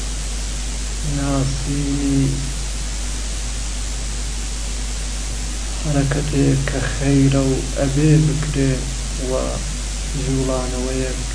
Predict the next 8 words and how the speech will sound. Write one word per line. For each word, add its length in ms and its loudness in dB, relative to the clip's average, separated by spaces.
کە 180 -4
شەڕە 520 0
و 20 -2
ئەبێ 260 0
دووری 420 0
لێ 200 -2
بکرێ. 360 -4
و 20 -2